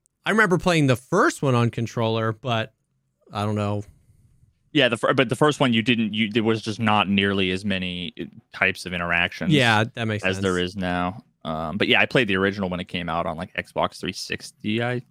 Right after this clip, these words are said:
Speaker 2: think.
Speaker 1: Yep.
Speaker 2: Um, but yeah.
Speaker 1: Dude.
Speaker 2: I don't know, the game is, the game is fucking fantastic.
Speaker 1: It looks fantastic. Yeah. I played, um, I played, yeah, the first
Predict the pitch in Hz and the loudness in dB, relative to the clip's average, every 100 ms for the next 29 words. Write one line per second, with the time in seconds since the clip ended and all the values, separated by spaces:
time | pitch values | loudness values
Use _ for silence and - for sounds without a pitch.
0 | _ 76 85 107 113 120 - _ _ _ | _ -4 -2 0 0 0 -6 _ _ _
1 | _ _ _ - - 60 57 64 - - | _ _ _ -12 -10 -8 -8 -10 -12 -14
2 | _ _ _ _ _ _ _ _ _ _ | _ _ _ _ _ _ _ _ _ _
3 | _ _ - - 67 62 64 - _ _ | _ _ -8 -6 -4 -6 -6 -10 _ _
4 | - 123 95 82 90 98 92 92 - 95 | -2 0 0 -4 -4 -4 -4 -6 -8 -6
5 | 101 95 - 101 - - 80 - 147 131 | -4 -4 -2 -4 -4 -6 -4 0 2 4
6 | 127 143 185 180 - - 123 117 113 113 | 4 4 2 -2 -12 -6 -2 -2 -2 -2
7 | 110 117 113 110 117 185 147 123 120 117 | -2 -4 -4 -4 -4 -4 0 2 2 0
8 | - _ - - - 143 196 220 208 208 | -4 _ -20 -14 -2 0 0 0 2 4
9 | 202 196 - _ _ _ _ - 131 120 | 2 0 -4 _ _ _ _ -4 0 2
10 | 117 113 110 110 - _ - 135 135 170 | 2 2 -2 -4 -8 _ -4 -2 2 2
11 | 143 123 113 107 - 131 127 127 - - | 4 4 4 0 -4 2 2 2 -4 -20